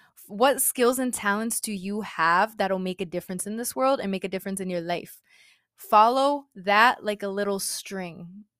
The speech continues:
you know, or like a hole, right? <laughs> Like you jump in the hole and it leads you to another place. Follow you. Everything is inside of you. I'm so serious. And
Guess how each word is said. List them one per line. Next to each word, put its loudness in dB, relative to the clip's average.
you -6
know, 2
or 2
like -2
a -2
hole, -6
right? -4
<laughs> -16
Like 0
you -4
jump 0
in -4
the 2
hole -2
and -2
it -4
leads -4
you -8
to -6
another -6
place. -12
Follow 2
you. -4
Everything 2
is -4
inside 0
of -6
you. -4
I'm -6
so -6
serious. -6
And -6